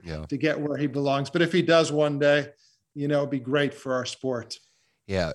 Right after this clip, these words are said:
Speaker 1: Kyrgios might get a lot of the press in the pub, but what Kokkinakis has been through needs a lot of respect because he's dealt with more injuries than just about anyone. He's really grinded,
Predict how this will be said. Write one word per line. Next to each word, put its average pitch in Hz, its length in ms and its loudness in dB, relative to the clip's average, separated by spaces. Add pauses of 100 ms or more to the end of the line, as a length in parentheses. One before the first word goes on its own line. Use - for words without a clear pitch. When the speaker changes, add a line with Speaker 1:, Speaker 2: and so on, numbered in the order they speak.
Speaker 1:
Kyrgios 147 640 2
might 117 200 0
get 107 160 2
a 95 60 0
lot 92 200 2
of 92 80 -2
the 87 80 -2
press - 480 0
in 90 60 -6
the 80 80 -8
pub, 87 340 -2
but 85 160 -6
what 90 180 -8
Kokkinakis 90 840 -4
has 80 180 -8
been 90 260 -6
through 76 400 -6
needs 82 380 -6
a 82 80 -6
lot 78 180 -2
of 73 80 -4
respect 73 480 -4
because 76 400 -8
he's 80 200 -8
dealt 80 220 -6
with 76 160 -10
more 82 220 -2
injuries 80 380 -4
than 78 80 -8
just 78 240 -10
about 78 180 -4
anyone. 80 240 -4
He's 82 220 -4
really 101 240 0
grinded, 87 540 -6